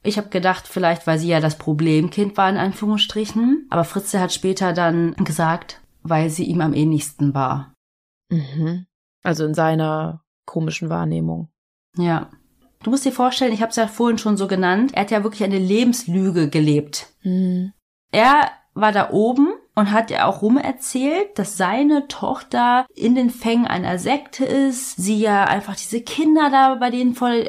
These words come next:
Speaker 1: die Tür legt oder ablehnt, wie auch immer.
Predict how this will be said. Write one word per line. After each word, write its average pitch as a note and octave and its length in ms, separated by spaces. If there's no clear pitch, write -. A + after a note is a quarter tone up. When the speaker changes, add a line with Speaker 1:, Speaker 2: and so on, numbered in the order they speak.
Speaker 1:
die A3 160
Tür A#3 260
legt A3+ 480
oder F#3 200
ablehnt, A3 580
wie F#3+ 100
auch F#3+ 60
immer. A3+ 560